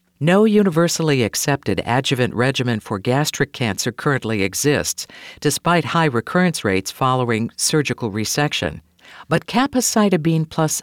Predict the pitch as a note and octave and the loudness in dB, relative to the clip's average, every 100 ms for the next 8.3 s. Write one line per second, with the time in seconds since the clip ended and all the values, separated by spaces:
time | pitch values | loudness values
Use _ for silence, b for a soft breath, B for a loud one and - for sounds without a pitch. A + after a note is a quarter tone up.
0 | - C#3 C3+ E3+ E3+ F3+ D3 - G#2 F#2 | -2 -2 -2 0 2 2 0 -2 -2 -2
1 | G#2 A2+ B B C#3 A#2 A2 D3+ E3 F#2 | -6 -8 B B 0 0 2 2 4 2
2 | F#2 - - - E3 E3+ - A3 F#3+ - | -2 -6 -8 -2 0 2 2 2 2 2
3 | A#3+ A#3 B2+ F#2+ - G#2+ F2+ E2 - - | 4 4 2 -2 -2 0 0 -2 -14 -20
4 | B B B B - A3+ - B3+ C4+ B3+ | B B B B 0 0 2 2 4 2
5 | G3 - A#3+ C4 G#3+ G3 - G3+ G#3 D3+ | 0 2 2 2 2 0 2 2 4 2
6 | G#2+ - D3 C3+ B2 - F3+ F3+ - - | 0 -2 -2 0 -2 0 2 2 0 0
7 | F3+ - - F#3 G3 - F3 - C#3 G#2+ | 0 0 -4 0 0 2 -2 -2 0 0
8 | F2 E2 | -2 -8